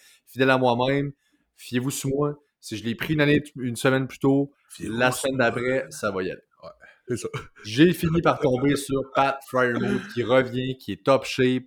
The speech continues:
Speaker 1: qui a un bon match-up. J'aime bien ce qui s'en vient pour Freiermuth,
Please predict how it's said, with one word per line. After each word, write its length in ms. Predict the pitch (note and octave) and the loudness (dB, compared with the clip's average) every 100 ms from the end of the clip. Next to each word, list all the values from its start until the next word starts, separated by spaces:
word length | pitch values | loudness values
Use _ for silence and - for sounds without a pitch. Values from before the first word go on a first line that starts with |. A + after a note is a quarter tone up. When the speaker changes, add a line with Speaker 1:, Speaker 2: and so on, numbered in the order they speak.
| _ | _
Speaker 1:
qui 100 | - | -8
a 60 | |
un 60 | F#2 | -6
bon 240 | G2 C3+ | 0 0
match-up. 560 | C#3+ B2+ A#2 B2 B2 B2 - _ _ G#2+ | 2 0 -2 0 2 0 -4 _ _ -20
J'aime 380 | F#2+ G2 G2+ | -16 -14 -12
bien 380 | G2+ A2 C3+ C#3 - _ _ _ | -10 -8 -8 -8 -14 _ _ _
ce 300 | - - - - - - | -18 -14 -14 -16 -14 -12
qui 100 | C3 | -4
s'en 240 | C#3 A#2+ | 0 0
vient 180 | A#2 B2 B2 | 0 -4 -2
pour 260 | A#2+ A#2+ - | -2 -2 0
Freiermuth, 520 | A#2 A2 A2+ A#2+ | 0 0 -2 -6